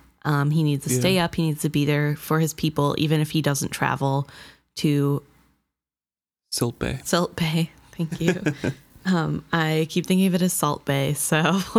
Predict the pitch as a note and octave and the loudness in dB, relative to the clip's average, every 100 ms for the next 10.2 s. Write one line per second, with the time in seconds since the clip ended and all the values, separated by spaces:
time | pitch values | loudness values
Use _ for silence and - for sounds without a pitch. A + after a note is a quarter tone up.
0 | A3+ B3+ C4 - G4 - - - - - | 2 0 0 -4 -4 -6 -10 -8 -10 -16
1 | - G3 F#3 F3+ F3 - A3 G#3+ F#3+ F#3+ | -2 0 2 2 -2 -2 -2 0 0 0
2 | E3+ F#3 F#3 - E3+ D#3+ - - _ _ | 2 -2 -4 -2 0 0 -4 -10 _ _
3 | _ _ _ _ _ _ _ _ - F3+ | _ _ _ _ _ _ _ _ -6 -6
4 | - G#3 G3+ F#3 - - A3+ G3 F3 F3 | -2 0 2 0 -2 0 2 2 2 0
5 | F3+ - - - _ _ _ _ - - | -4 -10 -20 -20 _ _ _ _ -10 -2
6 | F#3 F3+ F3+ F3 - _ _ _ _ - | 0 2 2 0 -4 _ _ _ _ -12
7 | F#3 - G3 G3 F#3 G3 G3+ G#3 G#3 G3 | -6 0 2 2 2 2 4 2 0 -2
8 | - F3 F#3+ - F3 E3 D#3+ D#3+ - D3+ | -2 0 0 0 0 2 0 0 0 0
9 | D3+ E3 - F#3 F#3+ E3 D#3+ D#3+ D#3+ F3+ | 2 0 -2 -4 -2 0 0 2 2 2
10 | G#3+ B3+ | 0 -4